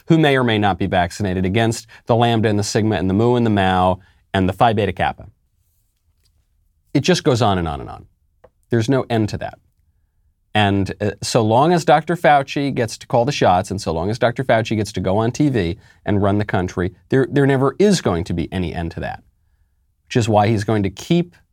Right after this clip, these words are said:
turning it up. You're gonna, if you go back, perhaps we should do a series on this.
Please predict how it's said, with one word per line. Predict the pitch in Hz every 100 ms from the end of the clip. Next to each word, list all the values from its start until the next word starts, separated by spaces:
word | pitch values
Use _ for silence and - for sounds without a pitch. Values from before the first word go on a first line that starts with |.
| _
turning | - - 147 143 139 -
it | 120 -
up. | 120 -
You're | 120 131
gonna, | 196 - - - - -
if | 160
you | 175
go | 143 190 262
back, | 165 120 76 - - -
perhaps | 220 -
we | 185
should | 110
do | 95
a |
series | - 98 80 -
on | 69
this. | -